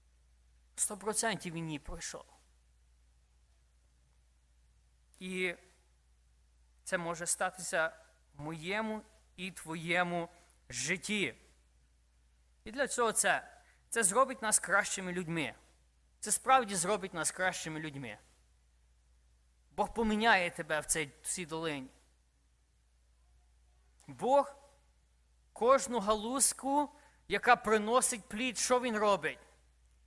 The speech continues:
Він її обчищає, щоб рясніше родила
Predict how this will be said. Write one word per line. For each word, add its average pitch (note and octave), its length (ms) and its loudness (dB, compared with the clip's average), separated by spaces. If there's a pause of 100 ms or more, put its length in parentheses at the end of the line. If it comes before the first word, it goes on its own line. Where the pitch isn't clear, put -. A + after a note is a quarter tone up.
(140)
Він B3 220 -2
її B3 280 0
обчищає, A#3+ 1160 2
щоб A3+ 560 0 (340)
рясніше B3 880 4 (240)
родила A3+ 840 4